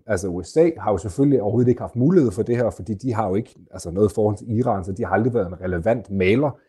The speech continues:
i den her position. Men hvis man kigger på i det hele taget, det her vakuum, som jo, som U S A efterlader sig,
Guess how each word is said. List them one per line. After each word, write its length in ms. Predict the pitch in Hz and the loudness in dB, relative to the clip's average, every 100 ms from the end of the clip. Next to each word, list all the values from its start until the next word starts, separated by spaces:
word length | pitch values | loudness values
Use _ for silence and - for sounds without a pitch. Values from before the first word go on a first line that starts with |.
| _ _ _ | _ _ _
i 80 | 131 | -2
den 120 | 117 | 2
her 60 | 120 | 2
position. 480 | 113 107 101 139 135 | -2 -4 0 0 0
Men 80 | 113 | -4
hvis 120 | 104 | -4
man 100 | 110 - | -6 -2
kigger 200 | 196 196 185 | 0 0 0
på 120 | 156 | 0
i 40 | 135 | 0
det 120 | 117 - | 0 -2
hele 180 | 180 185 | -4 -2
taget, 340 | 139 107 92 | 2 2 2
det 80 | 135 | 0
her 180 | 120 85 | 0 0
vakuum, 440 | 110 131 160 117 | -2 -2 -4 -4
som 180 | - 101 | -2 -2
jo, 380 | 92 92 85 - | 0 -2 -4 -10
som 240 | - 104 | -8 -4
U 80 | 92 | -4
S 100 | 87 | 0
A 80 | 139 123 | 0 2
efterlader 560 | 123 - 139 92 90 | 0 0 -2 -2 -4
sig, 180 | 87 90 | -6 -8